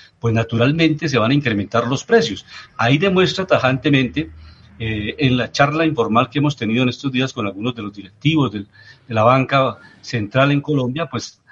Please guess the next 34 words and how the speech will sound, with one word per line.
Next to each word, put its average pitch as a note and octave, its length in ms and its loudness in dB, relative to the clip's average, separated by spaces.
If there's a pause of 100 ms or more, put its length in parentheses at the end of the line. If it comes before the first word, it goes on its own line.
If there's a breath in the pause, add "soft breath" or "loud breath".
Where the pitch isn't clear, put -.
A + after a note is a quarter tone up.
(200 soft breath)
reconocen D3 640 0
que B2 360 -4
el A2 140 -8
problema C#3 680 -2
real C3+ 360 2
de D#3+ 100 -2
la C#3 60 0
inflación A#2 500 -2
está C3+ 360 0
en A#2+ 180 -2
la G#2 120 -2
escasa E3 540 -2
oferta, E3 480 -4 (300 soft breath)
que B2 100 -2
el G#2+ 100 -2
fenómeno E3 500 0
del A#2 200 0
Niño, B2 260 2
o G2 40 -6
sea, A2+ 220 -2
la G#2+ 180 -6 (540)
ola C#3 220 2
invernal B2 500 0
que C#3+ 80 -2
vivimos, C#3 500 0 (320 soft breath)
ahora A#2+ 260 0
el D3 80 2
fenómeno C3+ 480 -2
de C3+ 40 -2
la C#3 100 0
Niña, A#2+ 320 -2 (320 soft breath)
la G#2 260 0
ola, B2+ 220 0
pues, - 380 -8